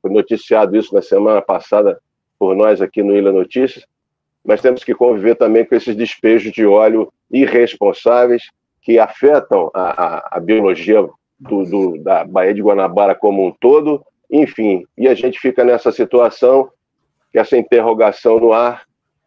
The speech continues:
porque nunca é ninguém. A mancha aparece, ninguém sabe de onde veio, ninguém sabe pra onde vai, daqui a pouco ela,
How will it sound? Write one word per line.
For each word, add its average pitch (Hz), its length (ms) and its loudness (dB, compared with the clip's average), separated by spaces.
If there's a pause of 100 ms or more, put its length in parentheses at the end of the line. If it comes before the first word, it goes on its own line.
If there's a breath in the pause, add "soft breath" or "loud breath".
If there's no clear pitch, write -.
(160)
porque 139 220 -2
nunca 127 320 2
é 131 100 4
ninguém. 95 480 0
A 104 100 -2
mancha 117 360 0
aparece, 123 640 0
ninguém 110 260 0
sabe 104 300 -4
de 104 60 2
onde 107 180 0
veio, 120 280 2
ninguém 101 240 0
sabe 104 280 0
pra 110 80 2
onde 110 100 0
vai, 127 180 2
daqui 123 220 0
a 113 80 2
pouco - 320 0
ela, 107 300 0